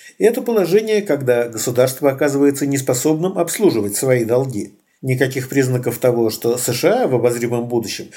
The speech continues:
окажутся неплатежеспособными, нет. По своим долгам они всегда платили исправно. Международные рейтинговые агентства, такие как Fitch и Moody's, постоянно присваивают долговым обязательствам С Ш А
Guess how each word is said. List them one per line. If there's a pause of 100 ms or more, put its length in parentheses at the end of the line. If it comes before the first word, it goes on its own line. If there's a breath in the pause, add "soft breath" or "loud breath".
(140 loud breath)
окажутся
неплатежеспособными,
нет.
По
своим
долгам
они
всегда
платили
исправно. (220 soft breath)
Международные
рейтинговые
агентства,
такие
как
Fitch
и
Moody's, (280 loud breath)
постоянно
присваивают
долговым
обязательствам
С
Ш
А